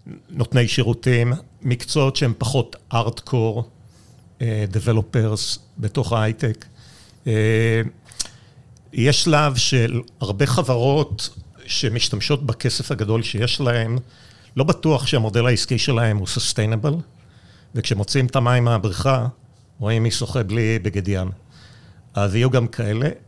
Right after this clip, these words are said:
אבל בסופו של דבר, התהליך הזה זה תהליך בריא, כי זה תהליך שמנקה את הפחות מתאימים, וזה לא בעולם של ההייטק שאנשים הולכים הביתה ואוי ואבוי. בגלל מה שאמרתי קודם,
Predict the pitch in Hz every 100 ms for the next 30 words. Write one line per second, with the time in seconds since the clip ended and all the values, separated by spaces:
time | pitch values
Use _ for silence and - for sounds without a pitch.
0 | - 123 117 120 - - 160 - 156 131
1 | 165 160 147 175 - - 120 - 107 127
2 | - 143 117 104 - 110 104 - 117 135
3 | 101 - - - - - - - - 104
4 | 101 110 110 131 - - 131 120 107 107
5 | 107 - 139 127 127 - - - - -
6 | _ - - 101 - 113 101 98 92 -
7 | - - - - - - - - 123 -
8 | 117 - 92 98 120 135 - - - -
9 | - - - 107 104 131 185 143 120 117
10 | 135 147 - 135 110 101 107 127 123 131
11 | - 131 110 101 123 110 - 120 110 101
12 | 113 110 107 107 110 110 95 95 85 98
13 | - - - - - 95 131 151 - 147
14 | 131 120 123 - 135 123